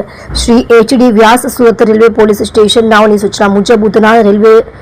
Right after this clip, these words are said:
આઉટપોસ્ટના પોલીસ માણસોને જરૂરી સૂચનાઓ આપવામાં આવેલ છે. એ સૂચનાઓ અનુસંધાને ઉધના રેલવે સ્ટેશન ઉપર અપ ડાઉન ટ્રેનો ઉપર પેટ્રોલિંગ, ફરી વોચ કરતા હાજર હતા. તે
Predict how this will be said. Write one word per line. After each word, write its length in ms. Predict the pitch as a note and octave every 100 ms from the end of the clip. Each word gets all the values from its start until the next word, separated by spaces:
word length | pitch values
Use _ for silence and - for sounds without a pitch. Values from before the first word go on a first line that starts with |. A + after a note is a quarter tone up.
| - - -
આઉટપોસ્ટના 720 | A3+ A#3+ C4 A#3 A#3 - C4 A#3
પોલીસ 260 | A3 A3+ A#3+
માણસોને 560 | A3 A3 G#3+ A#3 G#3+ A3 A3+
જરૂરી 260 | G#3 G#3+ A3
સૂચનાઓ 380 | G3+ - G#3+ A3
આપવામાં 340 | G3+ A3+ A3+
આવેલ 260 | G#3 A3 A3+ A#3+
છે. 140 | G#3
એ 100 | G3+ G#3
સૂચનાઓ 340 | - A3+ G3+
અનુસંધાને 600 | G#3+ G3+ G3 F#3+ G3 A3 - - - - -
ઉધના 240 | B3 C4 B3+
રેલવે 180 | B3 A#3 -
સ્ટેશન 340 | A3 A#3+ A#3
ઉપર 200 | A3 A#3+ B3 G#3+
અપ 160 | G#3+ G#3+
ડાઉન 400 | A#3 A3 A#3 G#3
ટ્રેનો 320 | G#3+ A3+ G#3+
ઉપર 200 | A#3 G#3+ -
પેટ્રોલિંગ, 680 | G#3+ G#3+ A#3+ A3+ A3+ A3 A3 A3+ A3 A3+
ફરી 260 | G#3+ A3+ A3+ - - - - - - - - - G3+
વોચ 320 | B3 B3 - A#3
કરતા 320 | A#3+ G#3 A3 - - - - -
હાજર 280 | A3 B3+ B3+
હતા. 320 | A3+ A#3+ D4
તે 180 | D4+